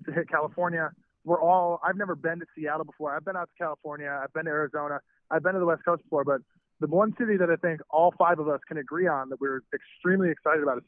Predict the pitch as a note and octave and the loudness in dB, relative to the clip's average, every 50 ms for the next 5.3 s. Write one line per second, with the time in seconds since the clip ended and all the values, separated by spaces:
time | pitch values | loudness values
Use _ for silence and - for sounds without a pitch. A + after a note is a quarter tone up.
0 | _ - B2 A#2+ A2 G2+ - - _ _ _ _ _ _ _ _ _ _ _ _ | _ -12 -10 -10 -10 -12 -16 -20 _ _ _ _ _ _ _ _ _ _ _ _
1 | _ _ _ _ - D3 E3 F3+ G3+ G3+ G3+ D#3+ F#3+ E3 F#3 F3+ F3+ E3 - - | _ _ _ _ 0 4 6 6 6 6 4 2 2 4 4 4 4 4 -4 -2
2 | F3 E3+ D#3+ D3+ D3 C#3+ C#3 C#3 _ _ _ _ _ _ - - C#3+ C3 C3+ B2+ | 2 2 2 4 2 0 -2 -4 _ _ _ _ _ _ -4 0 0 2 2 0
3 | B2+ B2+ D3 D#3 D3 E3 E3+ F#3 F#3+ F#3 F3+ E3 F3+ F3 E3 D#3+ D#3 C#3+ C#3+ D3 | 0 -2 -2 -2 -2 0 0 0 2 2 0 2 2 4 4 4 2 0 -4 -10
4 | - _ _ _ - D#3+ D3+ C#3 - - A3+ G#3 G3 F#3 D3+ - F3+ E3+ E3 D#3+ | -18 _ _ _ -12 -12 -12 -6 -2 0 0 2 2 0 -2 -2 -4 -4 -4 -6
5 | - D#3+ D#3 D3 C#3 | -8 -6 -6 -6 -4